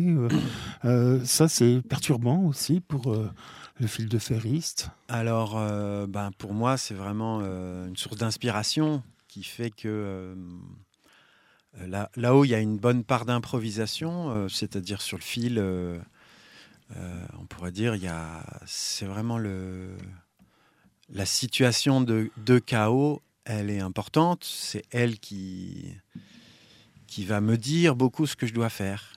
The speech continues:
Speaker 2: et ce que je peux faire, et ce que, et là où il faut que j'aille dans des micro-mouvements. Et le texte, lui, il court, il, il suit, euh, comme ça, euh,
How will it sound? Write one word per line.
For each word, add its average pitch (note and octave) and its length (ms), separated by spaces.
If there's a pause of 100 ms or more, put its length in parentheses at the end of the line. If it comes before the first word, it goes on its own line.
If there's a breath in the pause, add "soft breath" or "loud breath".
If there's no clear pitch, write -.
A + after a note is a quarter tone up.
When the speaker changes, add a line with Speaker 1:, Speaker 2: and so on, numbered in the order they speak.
Speaker 2:
et G#2+ 60
ce - 80
que A2+ 100
je - 80
peux B2 160
faire, G#2+ 400 (200)
et G2+ 100
ce - 180
que, F#2 480 (280)
et F2 160
là G2 240
où G#2 100
il F#2 100
faut - 300 (180)
que F2 480 (100)
j'aille A2 520
dans F#2+ 200
des F#2 200
micro-mouvements. G#2 920 (1800 loud breath)
Et B2 120
le A2 120
texte, D#3+ 420
lui, D#3 320
il C#3+ 80
court, E3+ 440
il, G#2 600
il F#2+ 60
suit, D3 580
euh, G#2 160
comme G#2 220
ça, A#2+ 300
euh, F2+ 300